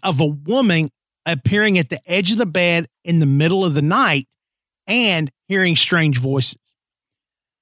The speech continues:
So, you know, th-, we've heard that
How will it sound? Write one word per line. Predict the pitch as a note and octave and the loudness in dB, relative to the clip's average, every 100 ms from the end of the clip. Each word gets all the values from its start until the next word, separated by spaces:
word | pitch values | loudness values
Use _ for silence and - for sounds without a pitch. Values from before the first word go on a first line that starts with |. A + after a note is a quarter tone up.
| _ _ _ | _ _ _
So, | - A3 G3+ F3+ - - _ | -2 2 2 0 -6 -20 _
you | A3+ | -2
know, | G#3 | -2
th-, | F3+ - - | -2 -10 -12
we've | G3 C#4+ A#3+ | -2 0 0
heard | A#3+ D#4 D#4+ | 0 0 0
that | F4 F#4 F#4+ | 0 0 0